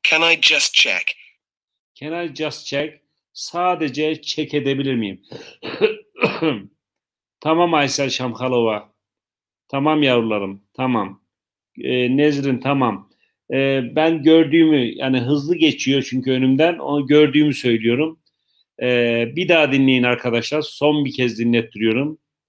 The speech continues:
Speaker 2: "Can I just check? Can I just check?" Ee, "Bir kontrol edebilir miyim?" diyor. "Sadece bir kontrol edebilir miyim? Hele bir kontrol edebilir miyim?" anlamına geliyor. Zehra, aferin. Aferin. Hepinize aferin.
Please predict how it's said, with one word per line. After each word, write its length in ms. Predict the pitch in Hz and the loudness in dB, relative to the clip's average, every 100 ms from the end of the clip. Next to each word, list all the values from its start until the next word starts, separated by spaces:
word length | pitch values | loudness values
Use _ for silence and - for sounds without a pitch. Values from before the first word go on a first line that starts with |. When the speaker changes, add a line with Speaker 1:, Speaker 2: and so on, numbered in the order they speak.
| _ _ | _ _
Speaker 2:
"Can 340 | - 143 170 180 | -4 0 2 2
I 60 | |
just 300 | 156 135 - | 2 0 -2
check? 300 | 131 151 - - _ _ - | -2 -2 -2 -14 _ _ -12
Can 300 | 123 135 160 | -6 0 0
I 100 | 139 | 0
just 300 | 127 - - | -2 -2 -4
check?" 260 | 123 143 _ _ _ _ _ - | -4 -6 _ _ _ _ _ -8
Ee, 200 | 143 135 | -6 -6
"Bir 200 | 185 - | -8 -6
kontrol 420 | 139 143 139 147 | -2 -2 0 2
edebilir 420 | 139 135 127 135 | 2 2 0 2
miyim?" 240 | 139 117 98 | 2 2 -2
diyor. 180 | 98 | -6
"Sadece 520 | 98 - 156 139 131 127 | -8 -4 -2 -2 -4 -8
bir 60 | |
kontrol 400 | - 139 131 127 | -4 -4 -2 0
edebilir 300 | 123 120 123 | 0 0 0
miyim? 180 | 117 110 | -2 -2
Hele 160 | 135 120 | -4 -4
bir 40 | |
kontrol 340 | - 120 117 | -4 -6 -2
edebilir 360 | 120 117 117 123 | -2 0 0 0
miyim?" 200 | 117 98 | 0 -2
anlamına 320 | 95 92 90 | -10 -14 -16
geliyor. 320 | 87 90 90 - _ _ _ _ _ _ _ _ _ _ _ _ _ - | -20 -18 -18 -20 _ _ _ _ _ _ _ _ _ _ _ _ _ -2
Zehra, 500 | 139 147 156 147 139 | 0 4 4 4 4
aferin. 440 | - 110 95 98 | 0 -6 -6 -8
Aferin. 420 | 156 156 - 107 113 | 0 0 0 -4 -4
Hepinize 440 | 156 147 131 113 | -4 -2 -2 -2
aferin. 440 | 104 - 95 90 | -2 -6 -14 -16